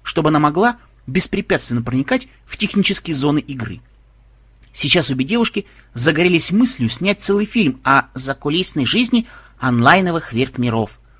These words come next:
И, конечно же, не могли обойти вниманием обустройство новой локации. Несколько дней назад они уже делали репортаж о топографической разметке и создании ландшафта.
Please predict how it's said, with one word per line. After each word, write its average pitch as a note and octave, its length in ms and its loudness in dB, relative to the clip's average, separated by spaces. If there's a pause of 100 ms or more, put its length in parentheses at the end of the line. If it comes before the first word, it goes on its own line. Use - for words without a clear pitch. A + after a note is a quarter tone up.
(260)
И, D#3 80 2
конечно G#3+ 420 2
же, F#3+ 120 4
не B3+ 140 8
могли D#3+ 260 4
обойти A#2 300 0
вниманием A#3+ 520 2
обустройство D3+ 600 0
новой A2+ 260 0
локации. A#2 440 -8 (480)
Несколько B3 460 2
дней A2+ 180 0
назад G#3+ 340 -2 (400)
они A#3 260 6
уже A3 260 4
делали F3 480 2
репортаж C3 600 -2 (320)
о F3 80 0
топографической D#3+ 760 -2
разметке D3+ 480 -2
и E3 80 -6
создании D#3+ 440 0
ландшафта. F#3 540 -4